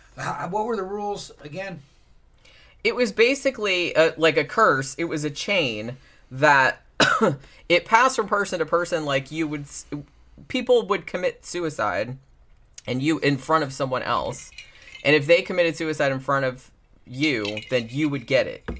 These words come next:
Speaker 2: And then you would start seeing the same crazy shit they saw, like the smile
Speaker 1: Yeah.
Speaker 2: person.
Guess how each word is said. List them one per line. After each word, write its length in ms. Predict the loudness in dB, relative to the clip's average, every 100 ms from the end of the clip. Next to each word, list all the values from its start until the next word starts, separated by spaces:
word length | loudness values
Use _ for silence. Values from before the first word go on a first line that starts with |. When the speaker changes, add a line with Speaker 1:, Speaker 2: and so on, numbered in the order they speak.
| -14 -20 -4
Speaker 2:
And 160 | -2 4
then 200 | 2 2
you 260 | 0 0
would 340 | 0 -2 -4 -6
start 440 | -2 4 4 2
seeing 380 | -4 -2 -2 -4
the 100 | -4
same 260 | -4 -4
crazy 380 | -4 -4 -4 -6
shit 240 | -6 -6 -4
they 160 | -6
saw, 220 | -2 -2
like 180 | 0 -4
the 100 | -6
smile 520 | -8 -6 -4 -4 -6 -10 _ _ _
Speaker 1:
Yeah. 120 | -4
Speaker 2:
person. 400 | -2 -2 -4 -8